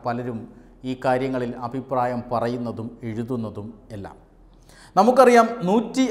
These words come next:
അൻപത്തിരണ്ട് വർഷം പഴക്കമുള്ള ഒരു നിയമമാണ് ഇത്,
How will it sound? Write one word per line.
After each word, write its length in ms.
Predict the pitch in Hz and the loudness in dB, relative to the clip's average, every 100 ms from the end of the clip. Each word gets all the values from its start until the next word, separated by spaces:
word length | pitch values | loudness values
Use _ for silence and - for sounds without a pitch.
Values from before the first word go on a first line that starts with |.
| 180 | 0
അൻപത്തിരണ്ട് 720 | 185 190 196 196 180 175 170 | -2 -2 -2 -2 -2 -2 0
വർഷം 460 | 139 127 - 156 | -2 -4 -6 -6
പഴക്കമുള്ള 880 | 135 135 123 131 151 135 117 120 120 117 | -4 -2 -2 -2 -6 -6 -2 -4 -4 -10
ഒരു 180 | 113 | -10
നിയമമാണ് 680 | 120 117 123 127 113 101 104 110 110 | -8 -6 -6 -4 -6 -6 -8 -12 -16
ഇത്, 220 | 95 | -14